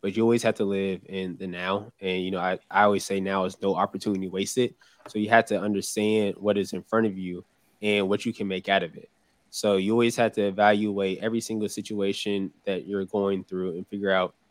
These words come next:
you know, what can you make out of it to most impact your life.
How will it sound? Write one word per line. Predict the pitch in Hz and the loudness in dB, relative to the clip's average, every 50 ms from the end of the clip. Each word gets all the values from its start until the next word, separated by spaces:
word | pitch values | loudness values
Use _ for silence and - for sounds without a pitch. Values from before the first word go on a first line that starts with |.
| _ _ - | _ _ -12
you | 110 104 | -6 -4
know, | 95 95 90 - - - | -2 -2 -2 -4 -6 -14
what | 98 95 - 107 113 113 107 - _ _ _ _ _ _ _ - | -10 0 4 6 6 6 6 4 _ _ _ _ _ _ _ -10
can | - 117 107 | -6 -4 -4
you | 101 101 107 | -2 -2 0
make | 101 98 95 98 95 - _ - | 0 2 0 0 -2 -4 _ 0
out | 98 98 101 98 | 2 4 4 4
of | 92 92 | 2 0
it | 92 90 90 - _ _ _ _ _ _ _ - | -2 -4 -4 -6 _ _ _ _ _ _ _ -6
to | - 120 110 107 107 107 98 90 _ _ _ _ _ _ _ _ _ - | -2 0 0 0 0 -2 -4 -6 _ _ _ _ _ _ _ _ _ -8
most | 104 104 104 110 113 107 104 - - | -4 2 4 6 6 6 4 0 -4
impact | 107 107 101 - - 107 92 - - - | -4 -4 -2 0 -2 -2 -2 -4 -14 -16
your | 92 90 | -12 -10
life. | 90 90 87 - | -8 -8 -10 -12